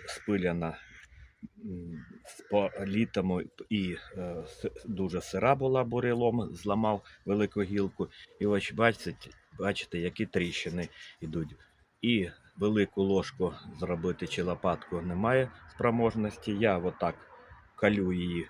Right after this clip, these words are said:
по тріщині навпіл. І, як кажуть, безвідходне виробництво в мене. Роблю дві маленькі чайні ложки. От зараз я вам покажу, як я, ну, половину чи частину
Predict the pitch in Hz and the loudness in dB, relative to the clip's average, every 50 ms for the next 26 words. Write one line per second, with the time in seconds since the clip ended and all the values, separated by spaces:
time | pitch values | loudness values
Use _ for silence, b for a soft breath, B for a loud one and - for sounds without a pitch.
0 | - - - 92 87 - - 107 113 139 135 - - - 113 113 107 101 95 - | -10 -8 -4 -4 -4 -4 0 2 2 2 2 2 -2 -2 0 0 0 0 -2 -4
1 | - 101 107 107 107 104 - - 101 101 92 90 B B B B B B - - | 0 2 4 4 4 2 2 2 2 2 2 2 B B B B B B -2 0
2 | - - - - - - _ - - _ _ - 90 98 98 - - - - 98 | 2 2 0 -2 -4 -12 _ -20 -20 _ _ 0 2 2 2 2 0 2 4 6
3 | 95 92 90 98 87 82 80 90 113 110 104 - - - - - - - 85 92 | 6 6 4 0 -2 0 2 6 6 6 6 4 0 -8 -14 -16 -16 -8 -6 -6
4 | 92 - - - 131 143 139 139 127 127 123 123 107 92 101 110 113 117 110 101 | -6 -6 -2 2 2 2 2 2 0 0 0 0 -2 0 2 4 4 4 4 2
5 | 90 85 82 76 - - - 87 87 85 82 82 80 82 85 82 - b b b | 0 0 -2 -4 -4 -4 -2 -2 -2 0 -2 -2 -2 -2 -4 -6 -6 b b b
6 | b _ - 82 92 87 78 98 110 139 156 156 - - 80 98 95 104 120 131 | b _ -2 2 2 2 4 4 4 4 4 2 0 -2 -2 0 2 4 2 2
7 | - - - 98 113 120 117 92 85 85 85 82 73 69 82 - - - 98 90 | 0 -2 0 4 6 6 6 6 4 2 0 -4 -8 -10 -6 -4 0 2 2 2
8 | 87 82 85 85 85 85 85 - _ _ - - 90 90 90 85 82 - - 87 | 2 0 -2 -4 -6 -6 -8 -10 _ _ -12 -8 -4 -4 -4 -4 -6 -6 -6 -4
9 | 85 - 120 127 92 95 123 139 135 120 107 - 98 104 107 101 95 90 - 85 | 0 2 2 0 2 2 2 2 4 2 2 2 2 2 4 2 0 -2 -4 -8
10 | - - 92 92 101 127 147 143 b b b b b b b b _ _ _ _ | -6 -4 -4 -4 -2 -4 -6 -6 b b b b b b b b _ _ _ _
11 | - 80 90 92 95 95 - - 85 90 90 92 90 - - - - - - - | -6 0 0 2 2 0 -2 -4 -2 -2 0 0 -2 -4 -10 -18 -20 -20 -20 -20
12 | - - - 139 113 - - - - - 92 92 87 85 90 104 135 156 151 135 | -16 -6 -4 -2 -2 -2 -6 -12 -8 -2 0 0 2 2 2 4 4 4 4 2
13 | 131 120 - - - - - 135 131 B B B B B _ - - 92 - - | 0 -2 -4 -6 -12 -10 -8 -8 -8 B B B B B _ -4 -2 -2 -2 0
14 | - 120 131 120 117 107 92 | 0 2 2 2 2 0 -2